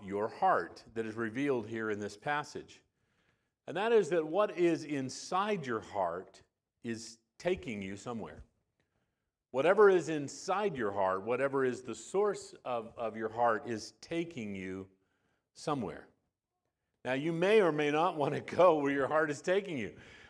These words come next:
All of us in this room have experienced this, and I certainly have, that I've been greatly discouraged and disappointed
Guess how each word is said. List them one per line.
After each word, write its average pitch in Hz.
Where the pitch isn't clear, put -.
All 214
of 208
us 160
in 160
this 147
room 131
have 131
experienced 123
this, 147
and 147
I 202
certainly 123
have, 120
that 127
I've 156
been 151
greatly 175
discouraged 147
and 135
disappointed 139